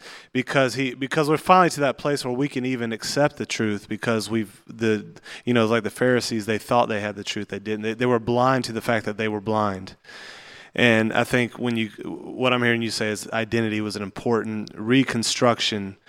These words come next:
of your worldview under, under Christ and biblical. You said demolishing the strongholds, and I love that. That's one of my favorite, uh,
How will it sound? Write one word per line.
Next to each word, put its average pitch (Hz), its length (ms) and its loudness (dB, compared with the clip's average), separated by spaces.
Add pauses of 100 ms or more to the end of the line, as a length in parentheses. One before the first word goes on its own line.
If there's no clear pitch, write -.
(400)
of 110 260 0
your 107 140 0
worldview 101 760 0 (120)
under, 107 400 -2
under 107 240 -4
Christ 107 540 0
and 104 100 -10
biblical. 110 380 -2
You 107 80 -4
said 104 240 -4
demolishing 113 600 0
the 104 60 -4
strongholds, 110 680 -2
and 107 80 -2
I 104 60 -2
love 110 220 0
that. 107 200 -2
That's 120 240 -2
one 120 100 -2
of 110 40 -2
my 107 100 0
favorite, 107 420 0
uh, 101 340 -2